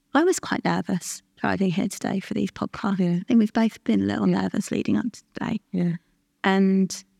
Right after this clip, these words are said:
Speaker 1: felt the presence of God so tangibly in a way that I hadn't with all the other music that I love that I'd been listening to. And I don't, I tend to turn to music in moments of, like, joy and celebration,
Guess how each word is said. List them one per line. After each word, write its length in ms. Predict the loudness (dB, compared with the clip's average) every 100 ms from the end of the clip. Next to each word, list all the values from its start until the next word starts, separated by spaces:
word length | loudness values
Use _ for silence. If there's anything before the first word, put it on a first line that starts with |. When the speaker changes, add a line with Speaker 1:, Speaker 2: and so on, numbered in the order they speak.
| _ _ -20 _
Speaker 1:
felt 300 | 0 2 2
the 80 | -4
presence 460 | -2 0 0 -4 -6
of 80 |
God 280 | -2 -2 -2 -8 _
so 580 | -16 -12 -2 2 2 2
tangibly 760 | 2 2 2 2 -4 -4 -6 -8 0
in 120 | 2
a 60 | 4
way 200 | 2 2
that 160 | 0
I 100 | 0
hadn't 480 | 2 0 2 -2 0
with 200 | 0 2
all 120 | 4
the 160 | 4 4
other 160 | 4
music 520 | 4 4 2 -4 -6 -8
that 100 | -2 2
I 80 |
love 380 | 4 4 2 -2
that 120 | -6
I'd 140 | -4 0
been 160 | 0 0
listening 400 | -2 -4 -4 -2
to. 260 | 0 0 -2 _ _ _ _ _ _ _ _ _ _ _ _ 2
And 140 | 4
I 220 | 4 2 2
don't, 260 | 0 0 -4 _ _ _ _ _ _ _ _ _
I 80 | -4
tend 260 | 4 2
to 60 | 2
turn 260 | 0 2 2
to 140 | 2
music 440 | 4 4 0 -2
in 200 | 0 4
moments 400 | 4 2 0 -2
of, 100 | -4
like, 140 | -4 -2
joy 240 | 0 2
and 120 | 2
celebration, 800 | 0 -2 -2 0 -2 0 2 2